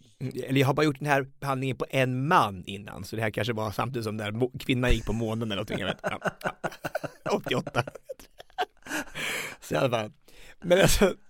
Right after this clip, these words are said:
för det, men enligt honom då, innan Troffe då, så har ju en förskjutning i blygdbenet. <laughs> Och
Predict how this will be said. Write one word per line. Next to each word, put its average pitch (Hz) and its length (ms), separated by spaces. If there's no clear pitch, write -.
för 180 80
det, 180 240
men 170 140
enligt 196 340
honom 123 300
då, 113 140
innan 110 180
Troffe 110 240
då, 107 140
så 120 200
har - 160
ju 143 80
en 139 200
förskjutning 139 1120
i 120 120
blygdbenet. 131 1300
<laughs> - 420
Och 392 80